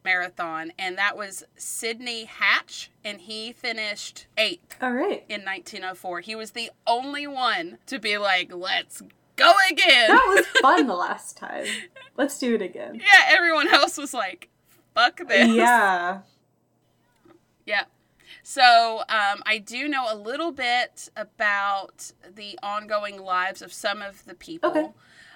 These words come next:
Speaker 1: So Hicks ran marathons for the next five years.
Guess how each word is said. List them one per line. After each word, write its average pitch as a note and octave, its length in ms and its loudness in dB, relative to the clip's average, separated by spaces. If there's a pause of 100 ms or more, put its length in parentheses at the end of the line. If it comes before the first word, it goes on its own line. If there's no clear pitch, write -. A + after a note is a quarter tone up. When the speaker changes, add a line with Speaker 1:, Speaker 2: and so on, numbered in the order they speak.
Speaker 1:
So G#3 280 -4
Hicks - 680 -6
ran A3+ 460 0 (100)
marathons G3+ 720 -4
for G3+ 140 -14
the F#3+ 100 -16
next F#3 320 -10
five F#3+ 380 -4
years. G#3 500 -12